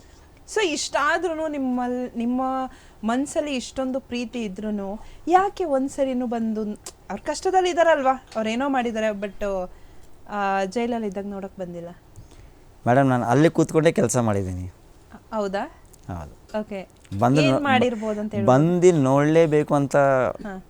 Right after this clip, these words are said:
Speaker 2: ಏನೂ ಇಲ್ಲ,
Speaker 1: ಹ್ಮ್.
Speaker 2: but ಅಲ್ಲಿ ಕೂತ್ಕೊಂಡು
Speaker 1: ಹ್ಮ್.
Speaker 2: ಚಾನೆಲ್ಸ್ ಹತ್ರ
Speaker 1: ಹ್ಮ್.
Speaker 2: ಸು-, ಸುಮಾರು ಚಾನೆಲ್ಸ್ ನನಗೆ ಫೋನ್ ಮಾಡಿದ್ರು ಅಲ್ಲಿ.
Speaker 1: ಹ್ಮ್.
Speaker 2: Not only from
Speaker 1: ಹ್ಮ್.
Speaker 2: Karnataka,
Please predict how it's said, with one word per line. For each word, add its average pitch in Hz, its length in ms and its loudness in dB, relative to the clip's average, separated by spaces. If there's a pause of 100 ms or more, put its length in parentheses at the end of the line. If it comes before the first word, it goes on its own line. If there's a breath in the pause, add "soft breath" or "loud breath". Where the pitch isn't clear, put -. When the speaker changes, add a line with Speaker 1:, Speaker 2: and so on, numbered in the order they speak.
Speaker 2:
ಏನೂ 123 220 2
ಇಲ್ಲ, 110 320 0
Speaker 1:
ಹ್ಮ್. 185 460 -8
Speaker 2:
but 117 120 -2
ಅಲ್ಲಿ 120 160 0
ಕೂತ್ಕೊಂಡು 147 580 -2
Speaker 1:
ಹ್ಮ್. - 520 -16
Speaker 2:
ಚಾನೆಲ್ಸ್ 117 360 0
ಹತ್ರ 107 280 -2
Speaker 1:
ಹ್ಮ್. 104 460 -2
Speaker 2:
ಸು-, - 180 -14 (220)
ಸುಮಾರು 123 280 0
ಚಾನೆಲ್ಸ್ 120 300 -2
ನನಗೆ 107 180 -2
ಫೋನ್ 113 240 -2
ಮಾಡಿದ್ರು 107 380 -4
ಅಲ್ಲಿ. 90 200 -10
Speaker 1:
ಹ್ಮ್. 185 160 -12 (480 soft breath)
Speaker 2:
Not 117 140 4
only 147 220 2
from 143 140 0
Speaker 1:
ಹ್ಮ್. 113 400 2
Speaker 2:
Karnataka, 113 720 -2